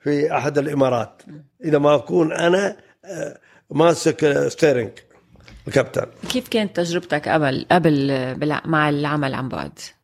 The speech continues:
Speaker 2: يوم أيام، آه، كوفيد.
Speaker 1: <laughs> ما أريد أتكلم عنها.
Speaker 2: بس، آه،
Speaker 1: هذه
Speaker 2: مؤسسة الحبتور جربت العمل عن
Speaker 1: أنا
Speaker 2: بعد.
Speaker 1: جربته، آه، يومين أظن، يوم ونص، بعدين ما قدرت أتحمل، قلت لهم: "يلا تعالوا كلكم المكتب."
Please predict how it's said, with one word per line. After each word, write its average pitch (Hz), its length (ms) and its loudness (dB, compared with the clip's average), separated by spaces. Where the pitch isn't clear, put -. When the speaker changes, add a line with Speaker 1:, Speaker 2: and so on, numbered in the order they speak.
Speaker 2:
يوم 170 220 4
أيام، 165 480 2
آه، 139 420 -4
كوفيد. 127 360 2
Speaker 1:
<laughs> - 1000 -2
ما 110 100 2
أريد 120 160 -2
أتكلم - 400 -6
عنها. 120 360 -8
Speaker 2:
بس، - 260 -8
آه، 160 420 -4
Speaker 1:
هذه 185 260 4
Speaker 2:
مؤسسة 202 520 0
الحبتور 226 380 -2
جربت 202 520 -4
العمل 139 180 -12
عن - 100 -12
Speaker 1:
أنا 143 80 2
Speaker 2:
بعد. 143 120 4
Speaker 1:
جربته، 165 680 2
آه، 135 1080 -2
يومين 160 400 4
أظن، 127 240 2
يوم 143 260 4
ونص، 160 320 2
بعدين 151 260 2
ما 165 120 2
قدرت 143 240 2
أتحمل، 151 440 0
قلت 143 120 -2
لهم: 147 160 0
"يلا 139 200 2
تعالوا 147 320 0
كلكم 151 320 -2
المكتب." 117 420 -2